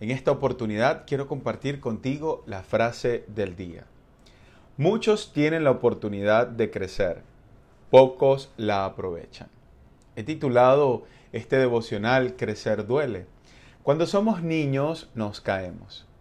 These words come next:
pero cada caída es una oportunidad para levantarnos y seguir intentándolo hasta que caminamos. Asimismo ocurre cuando venimos a Cristo. Él nos da oportunidades para crecer. Muchos prefieren quedarse sumidos en sus pasados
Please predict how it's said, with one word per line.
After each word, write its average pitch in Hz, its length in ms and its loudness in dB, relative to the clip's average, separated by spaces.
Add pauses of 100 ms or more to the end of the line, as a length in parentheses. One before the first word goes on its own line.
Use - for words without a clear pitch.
(160)
pero 98 220 -6
cada 143 260 6
caída 139 500 0 (260)
es 147 160 -8
una 175 180 4
oportunidad 135 800 0
para 117 180 2
levantarnos 123 960 0 (140)
y 117 140 -6
seguir 117 360 -2
intentándolo 156 960 -4 (100)
hasta 127 480 -4
que 120 140 -10
caminamos. 101 720 -10 (500)
Asimismo 170 520 -2
ocurre 165 400 0
cuando 123 240 0
venimos 107 440 -4
a 101 120 -8
Cristo. - 480 -10 (440)
Él 104 140 -4
nos 117 200 -6
da 120 180 6
oportunidades 113 880 2
para 95 300 -4
crecer. 98 500 -8 (480)
Muchos 156 280 -4
prefieren 143 460 4
quedarse 127 460 4
sumidos 135 680 -4
en 117 100 -4
sus 110 220 -8
pasados 117 680 0